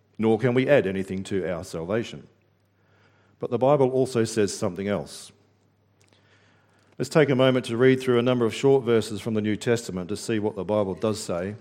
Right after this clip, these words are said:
and to set the scene a little. We'll read a number of verses. We'll be reading from Ephesians two, verse ten. We'll also look at Titus three, verse eight,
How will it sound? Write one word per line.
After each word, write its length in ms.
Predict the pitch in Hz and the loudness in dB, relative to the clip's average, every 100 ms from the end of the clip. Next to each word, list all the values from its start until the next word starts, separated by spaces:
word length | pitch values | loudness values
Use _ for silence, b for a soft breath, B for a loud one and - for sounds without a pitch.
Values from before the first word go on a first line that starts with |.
| - - | -18 -16
and 220 | 90 90 | -14 -12
to 80 | 87 | -8
set 260 | 110 90 | -6 -6
the 80 | 87 | -8
scene 260 | - 104 101 | -4 -4 -2
a 60 | |
little. 300 | 90 82 71 - _ _ b b b b b b b | -4 -6 -10 -16 _ _ b b b b b b b
We'll 100 | 107 | 2
read 140 | 123 | 4
a 40 | 117 | 4
number 320 | 131 147 117 | 4 6 4
of 140 | 104 - | 2 -6
verses. 840 | 117 104 117 117 117 127 - - - _ _ | -4 2 2 2 -2 -6 -8 -14 -20 _ _
We'll 280 | - 110 107 | -16 -10 -6
be 160 | 104 104 | -4 -2
reading 260 | 113 107 | 0 -2
from 220 | 98 104 104 | -2 -2 -2
Ephesians 420 | 101 113 98 101 | -2 -2 -2 -8
two, 340 | - 135 156 | -2 0 2
verse 220 | 127 104 | 0 -2
ten. 500 | - 127 139 180 185 - _ _ _ b b b b b b | -4 -4 -4 -4 -10 -16 _ _ _ b b b b b b
We'll 100 | 107 | -6
also 160 | 101 107 | -6 -4
look 140 | 98 | -6
at 100 | 98 | -6
Titus 380 | - 117 110 95 | -2 0 2 -2
three, 260 | - 127 127 | -4 0 2
verse 240 | 110 95 | 2 -2
eight, 400 | - 123 156 - | -2 -2 -2 -10